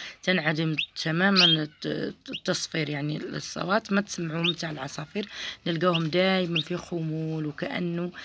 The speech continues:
آه، يميل الى النوم. هذا بشكل عادي جدًا، يعني الانسان ما، ما يتقلق، ما،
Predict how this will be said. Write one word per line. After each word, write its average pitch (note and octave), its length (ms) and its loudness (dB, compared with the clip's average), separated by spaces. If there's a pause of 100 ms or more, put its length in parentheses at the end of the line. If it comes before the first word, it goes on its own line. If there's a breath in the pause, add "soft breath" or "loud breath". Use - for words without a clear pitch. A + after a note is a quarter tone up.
(280 loud breath)
آه، D#3 340 0
يميل F3 400 6
الى E3+ 380 4
النوم. D3 400 -2
هذا G3+ 140 2
بشكل - 320 0
عادي G3+ 920 4
جدًا، D#3+ 560 -4 (340 loud breath)
يعني E3 220 -2
الانسان D#3+ 560 0
ما، F3+ 320 4 (100)
ما F3 80 10
يتقلق، D#3+ 640 -2
ما، D#3 280 -2